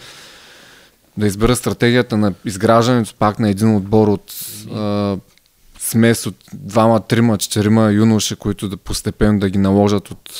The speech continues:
Speaker 1: втория отбор. Имат такива. Им-,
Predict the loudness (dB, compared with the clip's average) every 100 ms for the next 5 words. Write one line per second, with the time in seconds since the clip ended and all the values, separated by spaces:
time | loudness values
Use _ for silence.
0 | -18 -20 -2 0 2 0 -2 -2 -2 -4
1 | 0 4 4 2 -4 -6 -4 -2 -4 -10
2 | -20 -20 _ -18 -10 -10